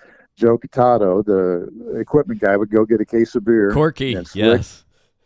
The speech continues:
Speaker 1: and Bird and Joe would gather in Bird's suite and stay up half the night telling stories. <laughs> So,
Speaker 2: <laughs>
Speaker 1: uh, Slick loved that as well.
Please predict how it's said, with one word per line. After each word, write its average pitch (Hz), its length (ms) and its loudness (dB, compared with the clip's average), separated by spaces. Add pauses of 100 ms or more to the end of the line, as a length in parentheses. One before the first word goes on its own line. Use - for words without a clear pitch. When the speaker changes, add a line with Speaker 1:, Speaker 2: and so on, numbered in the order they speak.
(200)
Speaker 1:
and 92 100 -12
Bird 110 300 2
and 101 160 -6
Joe 113 480 0 (300)
would 101 180 -4
gather 113 380 2
in 110 80 -2
Bird's 110 300 0
suite 110 360 2 (160)
and 101 160 -10
stay 107 320 0
up 104 140 -2
half 107 180 0
the 107 80 -6
night 104 240 -2
telling 104 260 -2
stories. 98 560 -4
<laughs> - 60 -12
So, 131 300 -4
Speaker 2:
<laughs> 151 560 -4
Speaker 1:
uh, 101 380 0 (220)
Slick - 360 -2
loved 127 240 2
that 110 200 2
as 92 120 -4
well. 90 160 -2